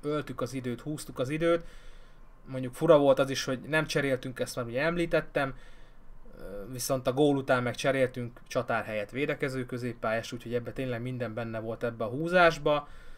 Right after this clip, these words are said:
Aztán persze kiderült a meccs utáni interjúból, hogy miért nem cserélünk. Ö, ne-,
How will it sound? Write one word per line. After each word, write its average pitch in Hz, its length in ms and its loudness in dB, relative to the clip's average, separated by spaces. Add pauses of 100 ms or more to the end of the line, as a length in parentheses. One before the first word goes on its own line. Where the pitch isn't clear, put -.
(200)
Aztán 170 300 4
persze 190 280 4
kiderült 120 500 0
a 123 60 2
meccs 123 240 -4
utáni 117 360 -4
interjúból, 117 540 -2
hogy 113 100 0
miért 120 220 2
nem 101 100 -12
cserélünk. 151 600 2
Ö, 131 400 -2 (800)
ne-, 151 240 -8